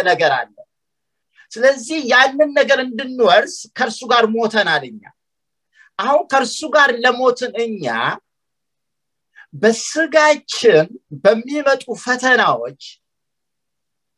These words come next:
የሚመጡ ፈተናዎች፣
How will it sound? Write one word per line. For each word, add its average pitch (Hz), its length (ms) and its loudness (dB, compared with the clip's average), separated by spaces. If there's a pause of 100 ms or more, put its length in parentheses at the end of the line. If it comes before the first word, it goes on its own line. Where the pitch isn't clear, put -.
(640)
የሚመጡ 285 680 2 (140)
ፈተናዎች፣ 220 800 0